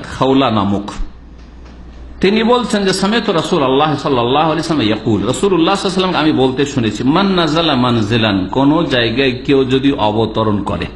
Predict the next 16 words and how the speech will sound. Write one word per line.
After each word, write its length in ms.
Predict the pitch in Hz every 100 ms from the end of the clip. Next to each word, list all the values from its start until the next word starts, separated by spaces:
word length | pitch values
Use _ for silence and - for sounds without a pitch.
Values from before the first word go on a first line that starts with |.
| - - -
কোথাও 260 | 180 180 190
নামলেন 500 | 107 107 113 120 98
আপনি। 200 | 90 - - - - - - - - - - - - - - - - - - 131
আমি 220 | 127 127
এর 120 | 135 135 - -
প্র্যাকটিক্যাল 520 | 160 165 - 165 131
উদাহরণ 380 | 123 113 95 87
দিই। 120 | 85 - - - -
প্রতিদিন 420 | 147 151 165 151 143
আমরা 260 | 139 139
ডিউটিতে 440 | 123 139 143 143 131
আসছি 260 | 123 -
না, 80 | 131
আসছি 220 | 123 -
না 80 | 127
কর্মক্ষেত্রে। 580 | 127 123 120 110 117